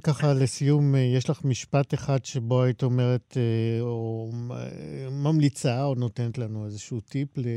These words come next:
לאיך לשמור על מיניות טובה גם בגיל מבוגר, מה היית אומרת?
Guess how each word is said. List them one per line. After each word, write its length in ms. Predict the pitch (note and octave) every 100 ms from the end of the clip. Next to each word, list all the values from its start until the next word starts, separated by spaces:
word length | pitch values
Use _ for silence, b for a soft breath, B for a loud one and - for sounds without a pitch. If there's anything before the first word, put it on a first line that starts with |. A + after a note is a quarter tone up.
| A#2 A#2
לאיך 540 | A2+ A2+ A#2+ C3+ B2 C3+
לשמור 420 | A2 C#3 B2 A#2+
על 60 |
מיניות 400 | A#2 A#2 A#2 A#2+ -
טובה 300 | A#2+ A2 A2+
גם 220 | A2 A2+
בגיל 260 | A2 G#2+ G#2+
מבוגר, 600 | A2 G2+ G2+ G#2+ G#2+ A#2+ A#2
מה 100 | G#2+
היית 200 | A2 A#2+
אומרת? 540 | G#2+ G#2 G#2 A#2+ -